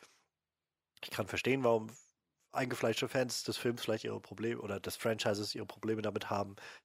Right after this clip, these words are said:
Ich find, einiges ist sehr übertrieben. Ähm, und als dann damals die, die, der erste Trailer kam, wo sie dann auch die Öffent-, Veröffentlichung gemacht haben, dass der Titel dann The Rise of Skywalker ist, war ich schon so ein bisschen skeptisch, weil da wurde ja dann auch noch mal am Ende dieses Lachen und so vom Im-,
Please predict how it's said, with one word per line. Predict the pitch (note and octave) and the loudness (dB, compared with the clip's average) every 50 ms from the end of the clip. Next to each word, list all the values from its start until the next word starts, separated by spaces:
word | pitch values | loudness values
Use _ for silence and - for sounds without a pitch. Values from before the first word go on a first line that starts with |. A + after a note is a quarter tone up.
| _ _ _ _ | _ _ _ _
Ich | - | -12
find, | - G#2 F#2 - - | -12 -12 -12 -8 -6
einiges | - A2+ A2 G#2 G#2+ G2+ G#2 | -6 -4 -4 -6 -8 -12 -12
ist | G2 - | -10 -6
sehr | - G2+ | -4 -4
übertrieben. | F#2+ F#2+ F#2 - - D#3+ E3 D3+ D3 D3 D3 - - - - - - - - - _ | -2 -2 -4 -2 2 2 2 4 2 0 -4 -6 -8 -14 -14 -14 -14 -14 -16 -12 _
Ähm, | - G#2+ G#2 G2+ G2 F#2+ G2 G2 - _ _ _ _ _ _ _ _ _ _ - - - - - - | 0 2 2 2 2 -2 -8 -12 -14 _ _ _ _ _ _ _ _ _ _ -16 -14 -14 -14 -4 -2
und | - B2 | 2 6
als | C#3 C3+ C3 - - | 6 6 6 6 6
dann | D3 C3+ C3+ | 4 6 8
damals | C3+ C3+ C#3+ D3 C#3 - - | 8 8 8 8 6 4 0
die, | - B2+ A#2+ A#2 A2+ A2 A2 A2 A2+ B2+ C3 A#2 - - | 0 0 2 4 4 4 4 4 2 0 -2 -4 -6 -6
die, | A#2 G#2+ G#2 G#2 G2+ G2 G2 G2 G2 G#2 A2+ A2+ | -4 -2 -2 0 -2 -2 -2 -4 -4 -6 -4 -2
der | - A#2 | 2 4
erste | A#2+ B2 - - A2 | 4 4 2 0 2
Trailer | - C#3+ D3 D#3 D#3 D3 | 6 6 8 8 8 6
kam, | - - C#3+ C#3 C#3 C3+ | 6 6 6 6 6 4
wo | A#2+ | -2
sie | A#2+ A#2 | 0 2
dann | A#2 A#2 A2+ | 2 4 4
auch | A2+ A2 - - - _ _ - - | 2 2 0 -6 -14 _ _ -10 -6
die | A2+ G#2+ G#2 A#2 | -4 -2 -2 -2
Öffent-, | - B2 C3 - - B2 A#2 - | 0 0 0 0 0 -6 -8 -4
Veröffentlichung | - - B2 A2+ C3 A#2+ G#2+ B2+ B2 | 2 2 2 2 2 0 -2 -2 0
gemacht | A#2 A2+ A2+ G#2+ - | 4 4 4 4 4
haben, | - A2 G2+ | 0 -2 -2
dass | G#2 - - | -4 -4 -2
der | - G2+ G2+ G#2+ A2 G#2+ - | -2 0 0 -2 -4 -6 -6
Titel | - - D#3 D3+ C3 A2+ | -2 -2 0 2 2 2
dann | - G#2 G2+ G#2+ G#2 G2 | 2 0 -2 -4 -6 -4
The | - G2+ | 0 2
Rise | G2 G#2 A#2 A2+ - | 2 2 2 2 0
of | A2 - | -2 0
Skywalker | - - A#2+ C3 B2+ B2+ A#2+ B2+ A#2+ | 2 4 6 6 6 6 6 6 4
ist, | A#2+ A#2+ - - | 4 4 2 4
war | G#2 A2+ | 4 4
ich | A#2+ - | 4 2
schon | - B2 | 0 -2
so | A2+ A2 | -4 -2
ein | |
bisschen | G2+ C3+ - - - G2 | -2 -2 -2 -2 -2 -4
skeptisch, | - - - C#3 - - D3 D3 C3+ - - - | 0 4 4 2 4 6 6 6 6 4 4 2
weil | G#2+ G#2 | 4 4
da | A2 G2 | 6 4
wurde | A2 G#2+ - | 4 4 6
ja | A#2+ | 6
dann | A2+ A#2 | 6 6
auch | A#2+ A#2 G#2+ | 6 4 4
noch | A#2 A2 | 4 4
mal | G#2+ A2 G#2+ | 4 4 2
am | A2+ | 2
Ende | A#2 A2+ G#2+ | 0 -4 -2
dieses | G2 G#2 G2 G2 - - | -6 -6 -4 -4 -4 4
Lachen | A#2 C3 C3+ - - C#3+ C3 | 6 6 6 6 2 0 0
und | A#2+ A#2 | 0 0
so | G#2+ B2 B2 A#2 A#2+ | 4 8 8 8 8
vom | A2+ - - G2 G2+ - | 6 4 0 -2 -2 -2
Im-, | - D3+ C#3+ | -4 -4 -4